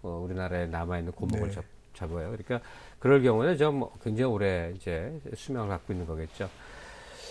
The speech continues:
Speaker 1: 이 집계는 어떻게 해서 이루어진 것인지요? 그리고 느티나무가 또 제일 많다 해서 칠천백 그루 정도로 나왔습니다.
Speaker 2: 예.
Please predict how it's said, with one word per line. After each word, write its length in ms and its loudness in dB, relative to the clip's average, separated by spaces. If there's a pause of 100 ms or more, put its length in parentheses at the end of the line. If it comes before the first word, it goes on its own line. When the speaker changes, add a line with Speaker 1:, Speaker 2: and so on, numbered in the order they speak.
(200)
Speaker 1:
이 120 0
집계는 640 10
어떻게 220 10
해서 140 8
이루어진 400 8
것인지요? 1000 4
그리고 960 4
느티나무가 680 0
또 120 2
제일 220 4
많다 680 2
해서 260 0
칠천백 640 0
그루 260 0
정도로 360 0
나왔습니다. 680 -2 (140)
Speaker 2:
예. 180 0